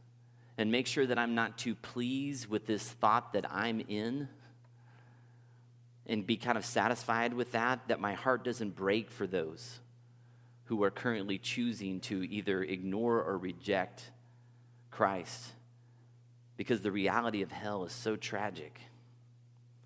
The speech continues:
Guys, we need to be praying that God would break our hearts for those that are lost. The Jews weren't doing that. They were just satisfied that they were in, especially for those who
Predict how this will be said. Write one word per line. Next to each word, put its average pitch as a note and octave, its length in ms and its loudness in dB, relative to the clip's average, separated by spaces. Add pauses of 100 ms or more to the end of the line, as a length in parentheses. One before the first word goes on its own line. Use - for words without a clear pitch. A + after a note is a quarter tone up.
(460)
Guys, G#2 200 2
we B2 200 0
need C#3+ 160 0
to G#2+ 60 -4
be G2+ 140 -4
praying A2+ 500 0
that G2 140 -4
God G2+ 260 -2
would F2 140 -6
break G2+ 360 -4
our G2+ 120 -2
hearts G#2+ 400 -4
for F#2+ 160 -6
those E2+ 320 -4
that F2 120 -6
are D#2 160 -10
lost. - 500 -8 (600)
The G2+ 60 -8
Jews A#2+ 300 -2
weren't A#2+ 220 -2
doing G2 300 -2
that. - 260 -12 (1600)
They G2+ 140 2
were A#2+ 80 0
just A2+ 300 -2
satisfied A#2 600 2
that G#2 160 -8
they G#2+ 140 2
were G2+ 180 -2
in, G2 220 -2 (1500)
especially C3 720 2
for A#2 140 -2
those F2+ 640 0 (580)
who A2 160 2